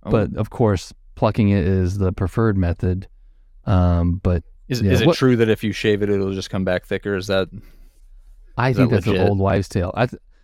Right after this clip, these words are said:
Speaker 2: my,
Speaker 1: Yeah.
Speaker 2: my, my theory with that, with that wives' tale, and this is something that Courtney and Libby argue with me on. It's like, if shaving your hair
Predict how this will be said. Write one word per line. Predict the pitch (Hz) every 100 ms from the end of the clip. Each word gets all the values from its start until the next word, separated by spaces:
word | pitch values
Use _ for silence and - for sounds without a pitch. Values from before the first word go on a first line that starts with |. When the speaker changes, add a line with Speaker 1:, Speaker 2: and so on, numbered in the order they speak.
| _
Speaker 2:
my, | - 185
Speaker 1:
Yeah. | 185
Speaker 2:
my, | 156 185
my | 180 170
theory | 196
with | 139
that, | 131 139 135
with | 139 127
that | 131
wives' | 113 107
tale, | - 104
and | 101 120
this | 135
is |
something | - 139 120
that | 101
Courtney | - 117 110 107 98
and | 101
Libby | 101 104 104 95 - - - -
argue | 107 101 98
with | 90
me | 98
on. | 92 92 92 - - - -
It's |
like, | 139 127 - - - - - - -
if | 139 131
shaving | - - 196 220 233 220 185
your | 156
hair | 131 120 95 80 82